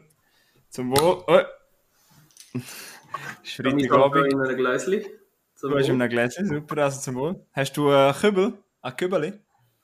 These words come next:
Speaker 2: Ein Kübel, ja.
Speaker 1: Ein Kübel Feldschlössli?
Speaker 2: Si.
Speaker 1: Und ich bin mit einer Portugiesisch unterwegs. Sagres.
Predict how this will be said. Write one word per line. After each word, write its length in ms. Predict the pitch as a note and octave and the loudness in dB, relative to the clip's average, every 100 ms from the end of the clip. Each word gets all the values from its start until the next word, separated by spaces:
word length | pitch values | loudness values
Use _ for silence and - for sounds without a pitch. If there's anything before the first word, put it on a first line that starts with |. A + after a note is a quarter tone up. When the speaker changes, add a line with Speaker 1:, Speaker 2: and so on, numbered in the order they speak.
| _ _ _ | _ _ _
Speaker 2:
Ein 80 | D3+ | -6
Kübel, 280 | D3+ E3+ E3 | -2 2 2
ja. 320 | C3+ E3 - - _ _ _ - - - - - - | 2 -2 -8 -18 _ _ _ -2 -2 0 -8 -8 -2
Speaker 1:
Ein 160 | A#2 B2 | -2 0
Kübel 260 | C#3+ C#3 | -2 0
Feldschlössli? 680 | C3+ D#3 F#3+ D3+ D3 - F3+ G#3 _ _ - - - _ _ _ _ - | 2 4 4 2 0 0 -4 -6 _ _ -16 -16 -18 _ _ _ _ -16
Speaker 2:
Si. 360 | - A#2+ C3 - - - - - - - _ _ - _ _ | -8 -4 -4 -8 -20 -20 -20 -20 -20 -20 _ _ -20 _ _
Speaker 1:
Und 240 | G#2 A2+ C3 | -4 0 2
ich 80 | D3+ | 2
bin 120 | C#3+ | 2
mit 120 | C3 | 2
einer 140 | B2+ | 2
Portugiesisch 640 | B2+ C3 B2+ C3 D3+ D#3+ D#3 | 2 0 0 -2 -2 -2 -2
unterwegs. 680 | C#3 C#3 C3+ C3 - - - - | -2 0 0 0 -10 -20 -20 -16
Sagres. 720 | - C3 C#3 C#3 C#3 - - | -4 2 2 4 2 0 -14